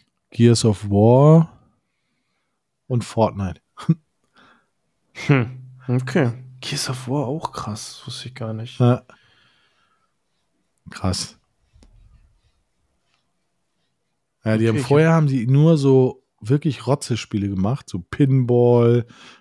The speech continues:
Speaker 1: ähm, und sowas alles. Und dann irgendwann neunzehnhundertachtundneunzig haben sie Unreal rausgebracht und ab da ging's richtig aufwärts. Unreal, Gears of War, Infinity Blade, Paragon, Fortnite,
Speaker 2: Hm.
Speaker 1: Rocket League,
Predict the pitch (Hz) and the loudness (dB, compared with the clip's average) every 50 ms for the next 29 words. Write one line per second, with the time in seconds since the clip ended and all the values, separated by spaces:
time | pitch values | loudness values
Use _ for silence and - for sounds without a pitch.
0 | _ _ _ _ - 113 107 110 107 107 113 107 104 107 101 104 104 104 104 101 | _ _ _ _ -8 -4 -2 -2 0 0 -2 -4 -4 -8 -6 -6 -4 -4 -4 -6
1 | - 104 104 107 123 123 117 104 107 113 120 127 - - 113 123 135 139 131 127 | -6 -6 -4 -4 -4 -4 -4 -2 -2 0 0 -2 -2 -2 -2 -2 0 2 0 2
2 | 123 123 123 117 - 123 113 - - 123 - - 131 120 120 120 113 113 117 117 | 2 0 0 0 0 -2 -2 -2 -4 -10 -8 -6 -4 -2 -2 -2 -2 -2 -2 -2
3 | 117 107 107 - - 107 107 104 104 98 90 95 92 92 - - 104 92 95 101 | -2 -2 -4 -4 -4 -2 -2 0 0 -2 -2 -2 -4 -4 -4 -8 -12 -8 -4 -2
4 | 113 123 - - 107 107 101 101 98 101 107 110 117 110 113 113 107 - - 110 | -2 -4 -4 -4 -4 -4 -4 -4 -2 0 2 2 2 2 0 -4 -4 -2 -2 -4
5 | 104 104 98 - - 95 90 87 92 92 92 95 - - _ _ _ _ _ _ | -2 -2 -4 -6 -6 -8 -8 -8 -8 -10 -10 -10 -12 -18 _ _ _ _ _ _
6 | _ _ - 110 117 120 120 117 113 117 117 117 113 117 110 104 - - 104 104 | _ _ -4 -2 0 0 0 2 2 4 4 4 4 2 0 -2 -6 -6 -6 -4
7 | 101 95 98 101 95 92 98 101 104 107 113 117 117 117 117 117 113 117 117 117 | -4 -4 -4 -4 -6 -4 -2 0 2 4 6 6 6 6 6 6 4 4 2 0
8 | - _ _ _ _ _ _ _ _ _ _ - _ _ _ _ - 110 104 98 | -6 _ _ _ _ _ _ _ _ _ _ -20 _ _ _ _ -4 -4 -4 -4
9 | - - 123 131 127 120 - 117 107 - - 110 110 110 110 110 110 110 110 110 | -2 0 2 2 2 2 0 -4 -4 0 0 2 4 6 6 6 6 6 4 2
10 | 110 - - _ _ _ _ _ _ _ - - 120 117 120 117 113 110 104 101 | 0 -2 -16 _ _ _ _ _ _ _ -6 -2 2 2 4 4 2 0 0 0
11 | 104 107 107 107 104 104 - - - 104 104 110 104 - - 110 104 104 104 101 | 2 2 2 2 2 0 -4 -4 0 2 2 2 2 0 0 0 0 2 2 2
12 | 101 98 98 98 - _ _ _ _ _ _ _ _ _ _ _ _ _ _ _ | 2 0 0 -2 -6 _ _ _ _ _ _ _ _ _ _ _ _ _ _ _
13 | - - 117 110 110 110 110 110 120 127 120 107 107 110 - 120 101 95 101 107 | -12 -8 -6 -6 -4 -6 -6 -6 -8 -4 0 2 2 2 2 0 -2 -2 0 0
14 | 107 107 107 107 104 98 - | 2 2 2 2 0 -2 -6